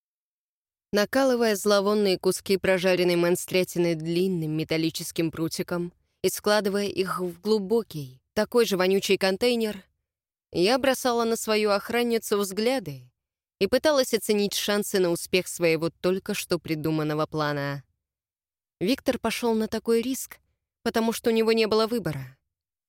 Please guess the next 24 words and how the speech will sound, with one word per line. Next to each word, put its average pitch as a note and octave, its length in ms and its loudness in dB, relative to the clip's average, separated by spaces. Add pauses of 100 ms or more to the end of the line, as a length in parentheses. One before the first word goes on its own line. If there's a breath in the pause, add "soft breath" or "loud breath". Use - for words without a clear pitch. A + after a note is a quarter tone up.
(280)
Я E3 220 4
видела, E3+ 380 0
что - 220 -4
Катрин E3+ 420 0
периодически E3+ 800 0
поглядывает F3+ 680 -2
в - 60 -14
свой E3 260 0
браслет E3 640 -2 (600)
и G#3+ 80 0
что-то B3 340 0
тихо C#4 300 -6
в A3 80 -6
него A#3 220 0
говорит, G#3+ 580 -4 (420)
докладывая E3+ 720 2
обстановку E3+ 580 -2
своему E3 400 0
лидеру. D#3 600 -2 (920)
Если A#3 520 2
Альфа A3+ 360 -2
предпримет F#3+ 600 -2
попытку G3 440 -2
мятежа, G3 600 0